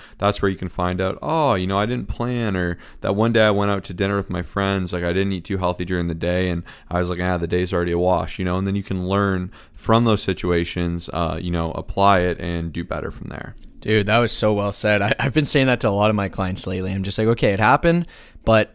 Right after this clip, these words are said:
Speaker 2: like, why did it happen? Like, let's spend five minutes reflecting on it." You know,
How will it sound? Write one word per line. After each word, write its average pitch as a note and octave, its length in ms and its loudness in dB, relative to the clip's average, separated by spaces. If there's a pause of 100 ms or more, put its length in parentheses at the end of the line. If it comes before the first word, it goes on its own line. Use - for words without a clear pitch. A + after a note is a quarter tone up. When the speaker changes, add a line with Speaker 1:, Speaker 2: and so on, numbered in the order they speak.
(220)
Speaker 2:
like, A2 160 -2
why G2+ 520 2
did A#2 140 0
it A#2+ 100 2
happen? A2 400 0
Like, A2 160 -2
let's A2+ 180 0
spend G#2 280 -4
five G#2 200 -2
minutes G2+ 340 -2
reflecting G2+ 500 -4
on G2 180 0
it." G2 200 -4
You G2+ 120 -6
know, F#2+ 240 -4